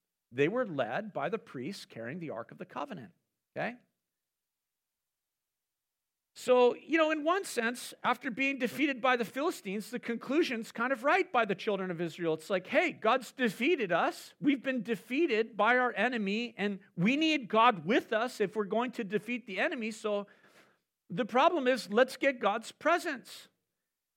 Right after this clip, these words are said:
And the problem was that in retrieving the ark, the people never actually consulted the Lord. That's what, what I want to point out to you here. They never sought God. The ark was not God. The ark was not God.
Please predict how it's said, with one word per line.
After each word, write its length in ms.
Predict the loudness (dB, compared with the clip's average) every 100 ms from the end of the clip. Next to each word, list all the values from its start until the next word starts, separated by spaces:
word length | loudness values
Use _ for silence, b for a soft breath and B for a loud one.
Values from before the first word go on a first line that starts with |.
| _ _
And 160 | -2 0
the 60 | 2
problem 420 | 6 6 6 2
was 240 | 2 4
that 160 | 4 4
in 160 | 2
retrieving 640 | 0 -2 -2 0 0 -2 -4
the 160 | -2
ark, 240 | 2 2 2
the 80 | -2
people 420 | 0 0 0 0
never 400 | 2 2 2 0 2
actually 400 | 0 0 -6 -8
consulted 580 | -6 -8 -4 -2 -2 -4
the 80 | 0
Lord. 240 | 0 2
That's 220 | 0 -2
what, 100 | -4 -6 _
what 140 | 0
I 60 | 0
want 220 | 0 -4
to 60 | -2
point 200 | -2 0
out 160 | -2
to 100 | -2
you 60 | -4
here. 120 | -2
They 120 | 0
never 500 | 4 6 6 4 0 b b
sought 500 | -8 0 2 2 2
God. 300 | 2 2 0
The 160 | -4 0 6
ark 340 | 8 8 4
was 200 | 0 2
not 360 | 4 4 4 4
God. 440 | 4 6 4 0 -8 _ _ _ _ _ _ _ _ _ _ _ _ _ -4
The 60 |
ark 180 | -2 0
was 160 | 0 0
not 220 | -4 -4
God. 320 | 0 0